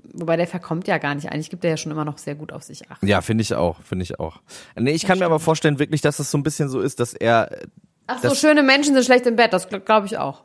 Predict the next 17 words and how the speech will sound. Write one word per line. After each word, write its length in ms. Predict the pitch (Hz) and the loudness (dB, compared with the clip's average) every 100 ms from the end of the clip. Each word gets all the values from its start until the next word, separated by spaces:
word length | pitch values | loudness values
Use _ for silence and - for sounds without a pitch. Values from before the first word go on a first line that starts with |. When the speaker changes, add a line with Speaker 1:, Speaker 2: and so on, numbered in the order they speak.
| - | -16
Speaker 1:
Auf 140 | 180 | -8
jeden 160 | 190 185 | -6 -4
Fall. 160 | 165 160 | -4 -4
Schöne 240 | 214 214 | -2 0
Männer 280 | 190 214 208 | 0 0 0
sind 140 | 190 | -2
schlecht 200 | 190 180 | -4 -6
im 80 | 175 | -6
Bett, 140 | 165 165 | -6 -4
kann 140 | 175 | -6
ich 80 | 165 | -6
hiermit 340 | 180 170 165 | -4 -4 -6
unterschreiben. 680 | - 160 156 - 143 151 147 _ _ _ _ _ - | -10 -10 -10 -10 -12 -14 -16 _ _ _ _ _ 0
Also, 380 | 190 165 156 - _ - | 2 2 -4 -6 _ -8
junge, 380 | 170 226 208 147 | 4 4 6 0
schöne 300 | - 139 131 | -2 -8 -8
Männer. 280 | 131 135 | -12 -16